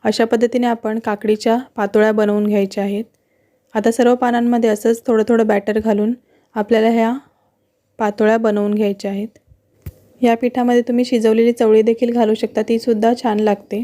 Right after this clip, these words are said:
नेहमी तळलेले पदार्थ खाण्यापेक्षा अशा पद्धतीने काहीतरी वेगळे आपले जुने पारंपरिक पदार्थ आपण जर बनवले, तर ते मुलं देखील आवडीने खातील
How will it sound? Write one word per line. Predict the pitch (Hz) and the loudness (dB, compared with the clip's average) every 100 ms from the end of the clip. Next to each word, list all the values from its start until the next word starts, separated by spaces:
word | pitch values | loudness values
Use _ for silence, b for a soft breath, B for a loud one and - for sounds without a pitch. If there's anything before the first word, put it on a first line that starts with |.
| 269 - _ _ | -10 -18 _ _
नेहमी | 233 254 262 | 2 4 2
तळलेले | 240 226 226 247 | 2 2 2 0
पदार्थ | 240 220 220 233 | 0 -2 -2 -4
खाण्यापेक्षा | 226 220 226 220 220 | -4 0 0 0 -2
अशा | 214 226 | -2 -2
पद्धतीने | 233 233 226 226 | 0 0 0 0
काहीतरी | 226 220 214 226 247 277 b b b b _ 240 | 0 -2 0 0 0 -2 b b b b _ 0
वेगळे | 220 214 214 | 2 4 2
आपले | 214 208 220 | 0 -2 -2
जुने | 220 214 214 | 0 0 2
पारंपरिक | 214 214 214 220 226 | 0 0 0 2 2
पदार्थ | 226 214 214 233 | 0 0 0 -2
आपण | 220 226 226 | -4 -2 0
जर | 226 | 0
बनवले, | 214 214 214 208 208 214 | 0 2 0 0 -4 -6
तर | 226 | -4
ते | 233 226 _ _ _ _ _ _ 262 | -2 -4 _ _ _ _ _ _ 0
मुलं | 226 220 | 2 4
देखील | 220 226 240 | 2 0 -2
आवडीने | 214 208 208 226 | 0 0 0 -2
खातील | 214 202 202 | -4 -4 -6